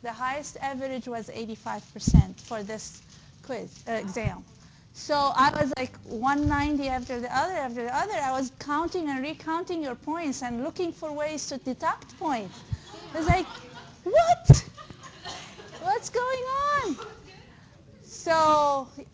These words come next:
I think over twenty, over half the class was in the A category. So either you, I'm doing the greatest job this year teaching you,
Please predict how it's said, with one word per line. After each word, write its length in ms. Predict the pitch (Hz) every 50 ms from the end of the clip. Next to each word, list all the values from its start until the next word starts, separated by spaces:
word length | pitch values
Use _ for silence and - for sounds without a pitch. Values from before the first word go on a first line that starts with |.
| -
I 120 | - 277 285
think 380 | 262 - - 359 403 403 -
over 280 | 294 320 359 349 370 320
twenty, 680 | - - - 320 302 311 339 349 339 330 320 285 - - - - - - - - -
over 240 | 277 311 311 339 311
half 300 | 247 - 277 294 294 -
the 80 | - 294
class 580 | - - 285 277 294 311 294 233 214 - - -
was 200 | 247 233 233 247
in 120 | 247 240
the 100 | 226 220 - -
A 120 | 233 240
category. 640 | 233 - 240 - - 233 220 202 202 185 165 147 - - - - - - - - - - - - - - - -
So 680 | - - - 262 254 240 240 233 226 226 220 214 202 196 - - - - - - - - - - - - - - -
either 640 | 226 233 277 302 339 339 330 311 285 269 247 233 - - - - -
you, 520 | - 254 247 254 254 247 247 240 233 - -
I'm 200 | 226 233 240 240
doing 240 | 240 269 277 269 254
the 60 | 233 208
greatest 420 | 208 233 240 247 247 254 214 196 185
job 340 | 220 214 220 240 285 381 415 -
this 240 | 330 320 - - -
year 160 | 320 349 392 427 -
teaching 380 | - 302 311 - - 359 392 381
you, 100 | 381 415